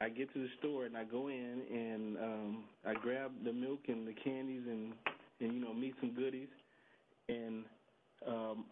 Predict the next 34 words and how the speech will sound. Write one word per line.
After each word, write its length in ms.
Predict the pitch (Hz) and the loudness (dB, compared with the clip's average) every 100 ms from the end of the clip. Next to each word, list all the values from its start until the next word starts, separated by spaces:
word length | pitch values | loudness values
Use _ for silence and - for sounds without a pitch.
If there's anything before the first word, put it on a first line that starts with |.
| - | 0
I 80 | |
walk 420 | 113 110 123 135 - | 0 2 2 2 -2
through, 420 | 131 131 131 127 123 - | -2 0 0 -2 -6 -4
um, 520 | 127 117 110 104 107 107 - _ _ - - - - - - - - - - - - | 0 2 0 -2 -4 -6 -12 _ _ -20 -20 -20 -20 -20 -20 -20 -20 -20 -20 -20 -2
I 40 | |
mean, 80 | 127 | 0
I 40 | 120 | 4
walking 300 | 135 143 143 | 4 4 2
out 120 | 147 | 0
the 80 | 131 | -2
store 180 | - 156 | 0 0
and 80 | 127 | 0
this 80 | 127 | -2
guy's 200 | 135 127 | -2 -2
approaching 460 | 123 143 151 - 110 | -2 -2 -2 -2 -2
me, 120 | 104 - | -2 -2
talking 180 | 117 | -2
about 100 | 117 117 | 0 -2
he's 120 | 113 | -4
a 40 | 107 | -2
cop 260 | 131 131 110 | 0 -2 -2
and 120 | 107 | 0
where's 180 | 117 113 | 0 -2
the 80 | 107 | -2
dope? 340 | 120 113 - | 0 0 -2
I'm 160 | 107 113 | -2 0
like, 140 | 101 | 0
"What 260 | 107 135 123 | 0 0 0
dope? 220 | 98 - | -2 0
I 40 | |
don't 180 | 98 110 | 0 0
have 240 | 135 135 | 0 0
any 140 | 117 107 | 0 -2
dope." 300 | 101 101 | 0 0